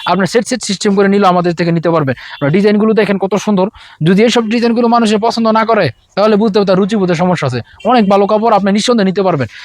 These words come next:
আপনি না চললে যে কোনো সময় রিটার্ন করে দিবেন, পাঠাই দিবেন। যারা স্টুডেন্ট আছেন কিছু একটা শুরু করতে চান, শুরু করে ফেলেন ভাই। সু-, ডর, ডরের পরেই জয়।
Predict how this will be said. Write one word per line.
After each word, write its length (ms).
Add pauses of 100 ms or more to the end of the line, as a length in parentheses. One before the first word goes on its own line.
(100)
আপনি 180
না 180
চললে 380 (200)
যে 140
কোনো 160
সময় 180
রিটার্ন 260
করে 140
দিবেন, 180
পাঠাই 220
দিবেন। 240 (280)
যারা 260
স্টুডেন্ট 320
আছেন 180
কিছু 200
একটা 140
শুরু 200
করতে 220
চান, 200 (160)
শুরু 240
করে 180
ফেলেন 260
ভাই। 220 (320)
সু-, 160
ডর, 560 (340)
ডরের 360
পরেই 280
জয়। 300